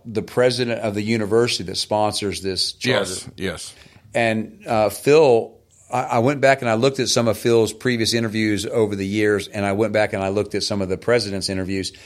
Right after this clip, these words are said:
Speaker 1: And, you know, the president made some, uh, some arrogant and silly remarks at one point that he should have never made. He should have known better at his level, uh, of,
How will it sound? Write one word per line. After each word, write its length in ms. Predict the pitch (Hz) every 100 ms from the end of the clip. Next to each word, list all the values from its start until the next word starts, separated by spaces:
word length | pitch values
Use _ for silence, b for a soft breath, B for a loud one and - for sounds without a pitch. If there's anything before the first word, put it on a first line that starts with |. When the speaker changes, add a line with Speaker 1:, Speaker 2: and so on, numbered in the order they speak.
| B B -
Speaker 1:
And, 200 | 135 160
you 100 | 147
know, 60 |
the 100 | 127
president 380 | 120 180 156 139
made 180 | 131 127
some, 240 | - 110
uh, 380 | 113 107 101 101 - - _ _
some 180 | - 117 131
arrogant 480 | 127 131 123 120
and 100 | 107
silly 280 | - 127 117
remarks 440 | 101 101 127 120 104
at 80 |
one 160 | 101 98
point 420 | - 104 98 98 B B B -
that 100 | 107
he 60 |
should 200 | 101 135
have 80 | 117
never 240 | 117 110 107
made. 260 | 117 110
He 80 | 107
should 200 | - 117
have 80 | 110
known 220 | 117 120
better 220 | 107 101
at 100 | 95
his 200 | 107 98
level, 540 | 101 110 107 101 98 92
uh, 460 | 98 95 - 90
of, 160 | 95